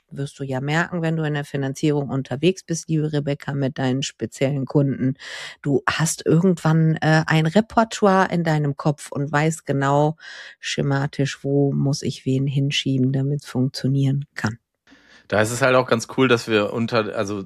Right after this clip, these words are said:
Speaker 2: ziemlich gut vernetzt mittlerweile auch sind, ne? Dass wir bei vielen Banken einfach einen sehr, sehr guten Ansprechpartner haben, einen guten Draht zu diesem Ansprechpartner haben, dass man Dinge auch noch mal anders bewerten kann oder anders besprechen kann auf einer,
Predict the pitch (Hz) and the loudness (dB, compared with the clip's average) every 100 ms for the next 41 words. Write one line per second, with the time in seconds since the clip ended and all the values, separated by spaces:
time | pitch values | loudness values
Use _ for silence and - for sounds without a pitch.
0 | - - - 123 117 123 - 107 - - | -12 -12 -4 -2 -2 -2 2 2 2 -2
1 | 98 90 87 85 85 - 87 98 104 98 | 0 2 2 0 0 -4 -4 -2 -2 -2
2 | 107 104 - 120 113 107 107 113 107 107 | 0 -2 0 2 2 4 4 4 0 0
3 | 104 110 104 110 104 98 101 98 98 - | 2 2 4 6 4 0 -2 0 -2 -2
4 | 92 - 98 - 92 95 98 98 104 104 | -8 -4 -4 -2 -2 -2 -2 -4 -6 -4
5 | 90 101 104 - 120 110 101 101 92 92 | 2 4 4 0 -4 -2 -2 0 0 -2
6 | 92 - 101 90 95 95 92 92 - - | -6 -2 0 0 2 2 2 -2 -10 -14
7 | - - 98 104 101 113 104 110 107 107 | -8 -4 2 4 6 6 8 6 4 2
8 | 104 107 104 - 95 98 104 107 - 95 | 4 4 0 0 0 2 2 -2 -4 -4
9 | 92 90 95 101 98 98 - 113 107 - | -2 -2 0 -2 -4 -8 -4 -6 -4 -6
10 | 92 87 - 92 90 | -4 -6 -4 -2 -2